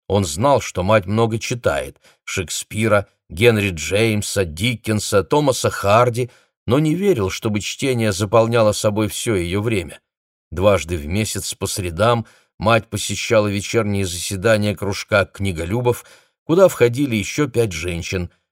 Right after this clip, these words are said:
Они с увлечением обсуждали Бенито Серено,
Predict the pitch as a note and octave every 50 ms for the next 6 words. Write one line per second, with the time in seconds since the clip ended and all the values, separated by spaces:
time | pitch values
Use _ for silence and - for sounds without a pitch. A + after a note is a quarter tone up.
0 | _ _ _ - - D#3+ E3 C#3+ - - G#2 G2 F#2+ F#2 F2 - - A#2+ A2+ G#2+
1 | G2+ G2 G2 G2+ G2 - - - F#2+ E2+ D#2 E2 G#2+ G#2 G2 F#2 F#2 F2+ - -
2 | F#2+ F#2 A2+ A#2 A2+ A#2+ B2 A2+ - F#2+ F#2 - - - F#2 F2 G2 A#2+ C3+ C#3
3 | C3+ C3 B2+ B2